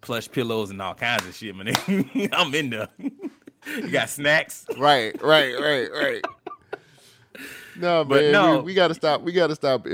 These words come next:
Speaker 2: We gotta stop. Uh, stuff like this gotta stop, bruh.
Speaker 1: We as men gotta stop empowering this bullshit because we, we li-, we giving these women false hope.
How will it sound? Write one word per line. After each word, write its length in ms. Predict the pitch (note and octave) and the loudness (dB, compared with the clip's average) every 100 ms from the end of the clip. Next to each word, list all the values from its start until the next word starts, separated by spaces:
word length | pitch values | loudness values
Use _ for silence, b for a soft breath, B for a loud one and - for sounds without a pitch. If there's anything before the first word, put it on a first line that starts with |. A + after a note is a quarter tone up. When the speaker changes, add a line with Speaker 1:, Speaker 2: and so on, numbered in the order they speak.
| G#2+ - - | -6 -8 -8
Speaker 2:
We 120 | C#3 | -2
gotta 260 | D#3 D#3 C3+ | 4 4 4
stop. 280 | C#3 B2+ | 2 2
Uh, 240 | F#2 A2+ G#2 - G2 D#2+ A#1+ A2 G2 _ _ _ b b b b b | 2 -2 -4 -6 -6 -6 -10 -18 -20 _ _ _ b b b b b
stuff 340 | - - C4 | -2 6 6
like 220 | A3+ E3+ C3+ | 6 2 2
this 160 | C#3 | 0
gotta 260 | A#2+ F#2+ E2 | 0 -2 -6
stop, 540 | - - G2+ F#2 - - | -14 -6 -4 -4 -6 -14
bruh. 380 | D#2+ D#2 D2+ - - - _ | -14 -12 -12 -14 -20 -20 _
Speaker 1:
We 420 | G2+ C3 G3 F#3+ | -8 -2 -2 0
as 260 | C3+ A#2 G#2 | -2 -2 -4
men 340 | A2 C3 A#2+ | -2 0 -2
gotta 220 | G#2 F2 | -4 -6
stop 340 | F2+ - G#2+ G#2 | -6 -4 -4 -6
empowering 680 | F2 - A2 B2 G#2+ F#2 | -16 -8 -4 -4 -6 -10
this 140 | F2+ F2 | -12 -16
bullshit 640 | E2 G#2+ A#2+ A2 - D#2+ | -12 -8 -6 -6 -12 -16
because 440 | F2+ F2+ F#2 F#2 F#2+ B1+ - | -20 -12 -12 -12 -16 -20 -16
we, 260 | F#2 D3+ D3+ | -10 -8 -8
we 180 | E3+ | -4
li-, 220 | E3 F3 C3+ | -2 0 0
we 140 | D#3 | -4
giving 340 | D3 D#3 D#3 | 0 0 2
these 220 | C#3 B2+ A2 | 0 0 -2
women 500 | G2+ A#2+ A#2 F#2+ F2+ | -2 -2 0 -4 -8
false 460 | - G#2+ G#2+ A2 | -6 0 0 -2
hope. 340 | - G#2+ G#2+ | -6 -6 -6